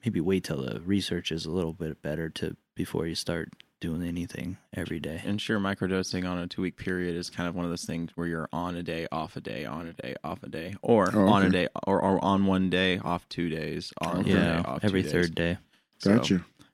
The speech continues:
Speaker 2: it's one of those things where it's like even microdosing, you're, you're, you need to give your body a time to, uh, process and digest that psilocybin,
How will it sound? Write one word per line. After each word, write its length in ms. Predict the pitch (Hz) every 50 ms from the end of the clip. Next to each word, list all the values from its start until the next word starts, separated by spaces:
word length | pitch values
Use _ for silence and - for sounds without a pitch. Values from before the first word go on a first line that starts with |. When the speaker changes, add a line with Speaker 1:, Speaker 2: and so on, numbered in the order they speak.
| _
Speaker 2:
it's 160 | - 95 - -
one 120 | 101 98
of 40 | 95
those 140 | 95 90 -
things 280 | - 90 87 85 87 90
where 120 | 90 87
it's 120 | 90 87 -
like 120 | 90 90 90
even 200 | - 95 95 98
microdosing, 640 | 92 90 92 92 95 90 92 92 90 - 98 92 92
you're, 140 | 90 90 90
you're, 380 | 90 98 90 92 98 95 92
you 320 | 82 - 95 95 92 90 90
need 180 | 92 95 92 -
to 100 | - 92
give 140 | 92 95
your 100 | 92 92
body 260 | 87 90 87 90 90 87
a 60 | 87
time 280 | - - 87 87 87 85
to, 380 | - - 87 90 87 87 85 78
uh, 180 | 85 85 82 - -
process 560 | - - 92 90 90 - - 85 82 - -
and 80 | 85 85
digest 420 | 73 64 80 - - 71 85 -
that 100 | - 82 80
psilocybin, 640 | - - 82 80 - - 71 78 87 90 98 104